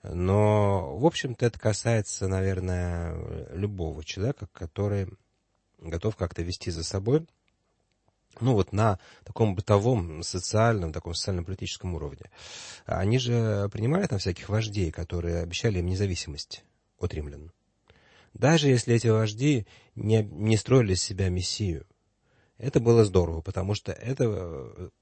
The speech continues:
обещало им выполнение желания. Они готовы были и жертвовать собой, и жертвовать своим имуществом,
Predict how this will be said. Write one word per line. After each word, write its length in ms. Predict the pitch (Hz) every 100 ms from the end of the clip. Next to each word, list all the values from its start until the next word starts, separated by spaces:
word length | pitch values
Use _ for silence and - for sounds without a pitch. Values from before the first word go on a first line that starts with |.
| _
обещало 440 | 95 87 - 117 101
им 160 | 101
выполнение 400 | 92 92 92 92
желания. 320 | 90 92 80
Они 180 | 87 110
готовы 280 | 107 104 104
были 180 | 92 95
и 60 |
жертвовать 420 | 98 101 - 85 85
собой, 480 | 104 117 165 170
и 80 | 113
жертвовать 380 | 95 98 - 82
своим 240 | - 85
имуществом, 580 | 104 165 - - 120 104